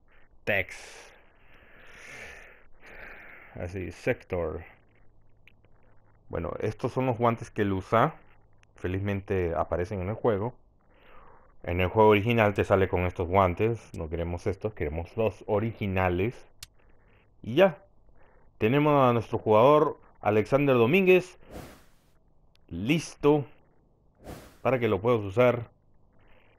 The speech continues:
No se olviden, hermanos, de darle like al video y pes nos une. Un abrazo, amigos.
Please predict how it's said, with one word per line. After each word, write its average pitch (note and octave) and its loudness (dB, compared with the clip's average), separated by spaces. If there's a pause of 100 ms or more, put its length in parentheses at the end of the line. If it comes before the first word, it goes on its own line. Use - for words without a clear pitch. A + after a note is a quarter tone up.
(140)
No G#2+ 0
se - -4
olviden, A2+ 0
hermanos, G#2+ 0 (220)
de F2 -2
darle G2+ 4
like G#2+ 4
al F#2 2
video A2+ 4 (240)
y B2 -4 (400)
pes G2+ 2
nos G2+ -4
une. D2+ -6 (160)
Un G#2+ -2
abrazo, G#2 6
amigos. G2+ 0